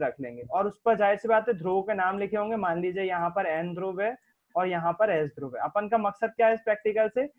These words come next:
अपना मकसद है कि, अ,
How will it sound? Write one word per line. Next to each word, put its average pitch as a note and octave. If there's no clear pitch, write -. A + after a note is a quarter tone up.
अपना G#3+
मकसद G#3
है G3+
कि, C4+
अ, E3